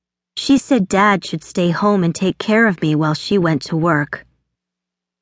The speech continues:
Dad was okay most of the time. I thought it would be fun,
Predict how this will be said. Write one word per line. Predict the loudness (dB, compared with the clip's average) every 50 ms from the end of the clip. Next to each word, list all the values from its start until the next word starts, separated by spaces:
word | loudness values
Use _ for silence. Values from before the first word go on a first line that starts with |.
| _ _ _ _ _ _ _ _ _ _ _ _ _ _ _ _ _ _ _ _ -4
Dad | 0 4 4 4 4 4
was | 4 2 4 2
okay | 0 -2 0 0 2 2 4
most | 4 2 2 0 0 0 -4
of | -2 -2
the | -4
time. | -4 -2 -2 -2 0 0 0 -2 -4 -6 -10 _ _ _ _ _ _ _ _ _ -4
I | -4
thought | 0 2 2 4 4
it | 2 0
would | 0 0
be | 0 -2 -2
fun, | -2 -2 0 0 2 2 0 0 -2 -6